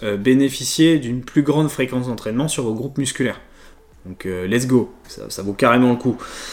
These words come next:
Encore une fois, euh, très probablement, les gains musculaires, euh, de ces hommes pouvaient venir, euh, sans doute du fait que les quinze séries réparties sur cinq jours,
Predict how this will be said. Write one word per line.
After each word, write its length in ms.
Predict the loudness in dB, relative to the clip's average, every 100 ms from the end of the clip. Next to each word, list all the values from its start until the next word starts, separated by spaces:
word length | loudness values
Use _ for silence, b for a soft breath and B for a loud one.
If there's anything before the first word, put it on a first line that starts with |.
| B B
Encore 260 | 2 6 8
une 120 | 6
fois, 680 | 6 6 8 6 4 -2 -10 -6
euh, 160 | -4 -4
très 320 | -4 2 2
probablement, 800 | 4 4 6 6 8 8 8 8
les 160 | 6 6
gains 180 | 6 6
musculaires, 640 | 4 2 4 6 6 4
euh, 380 | 0 0 -2 -6 -10 -12 -12 -10 -12 -12 -14
de 80 | -10
ces 280 | -4 0 4
hommes 200 | 4 4
pouvaient 300 | -2 -2 -2
venir, 540 | 0 2 6 6 4
euh, 40 | 0
sans 180 | 2 4
doute 180 | 2
du 120 | 2 0
fait 280 | 2 0
que 80 | 0
les 120 | -4
quinze 280 | -4 -2 -2
séries 360 | 0 2 4 4
réparties 460 | 2 0 -2 -4
sur 220 | -6 -6 -4
cinq 240 | -2 0
jours, 360 | 4 4 4